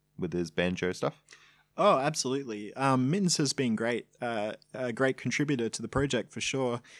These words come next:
Speaker 2: and, uh, I've enjoyed working with him on, uh, Taz projects as well. Um,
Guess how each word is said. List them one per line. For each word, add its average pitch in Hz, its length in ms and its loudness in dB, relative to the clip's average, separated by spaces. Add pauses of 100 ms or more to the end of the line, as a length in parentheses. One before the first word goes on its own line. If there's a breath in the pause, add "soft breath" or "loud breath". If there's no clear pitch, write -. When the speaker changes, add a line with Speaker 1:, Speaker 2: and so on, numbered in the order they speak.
(160 soft breath)
Speaker 2:
and, 120 240 0
uh, 110 200 2
I've 120 100 -2
enjoyed 127 380 4
working 120 340 0
with 113 160 -6
him 107 400 -2
on, 107 480 -6
uh, 110 200 -4
Taz 147 260 0
projects 107 480 -2
as 107 120 -6
well. 117 300 -6 (560 soft breath)
Um, 120 480 -2